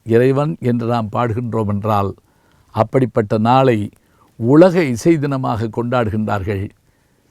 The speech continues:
இந்த நாளில் பாடல்களை இசைப்போம், இசையை கேட்போம், நாமும்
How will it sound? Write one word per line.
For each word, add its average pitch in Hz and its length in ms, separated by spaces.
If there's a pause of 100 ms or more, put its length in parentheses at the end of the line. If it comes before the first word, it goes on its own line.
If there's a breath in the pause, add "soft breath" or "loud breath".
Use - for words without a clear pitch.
(140)
இந்த 123 340
நாளில் 147 520 (720)
பாடல்களை 127 720 (680)
இசைப்போம், 147 720 (720)
இசையை 123 720 (380)
கேட்போம், 147 720 (680)
நாமும் 151 600